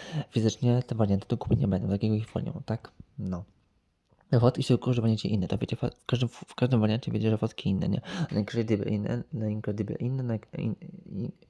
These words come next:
Extended inne, na Super Sex One inne, tak, na Super Sex Two inne, tak, na Standard App inne, na, na Extended Recover cztery App inne. Zapisy są Vault, piętro, mm,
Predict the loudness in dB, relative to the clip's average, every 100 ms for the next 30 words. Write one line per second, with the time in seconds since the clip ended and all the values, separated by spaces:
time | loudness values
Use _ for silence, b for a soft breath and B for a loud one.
0 | -14 -6 0 2 2 0 0 2 2 0
1 | B B B B -4 -4 -4 -6 -6 -10
2 | -12 -12 -6 -6 -6 -8 -8 -6 -4 -4
3 | -6 -6 -8 -6 -10 -10 -12 -12 -12 -10
4 | -8 -6 -8 -10 -8 -10 -10 -16 -20 -10
5 | -6 -6 -8 -12 -8 -8 -8 -8 -8 -8
6 | -8 -8 -8 -8 -8 -10 _ -12 -8 -10
7 | -10 -18 -12 -8 -6 -8 -10 -10 -8 -8
8 | -10 B B B B B B B B _
9 | -4 -4 -4 -6 -4 -4 -6 -6 -8 -6
10 | -6 -8 -10 -10 -10 -8 -8 -8 -10 -10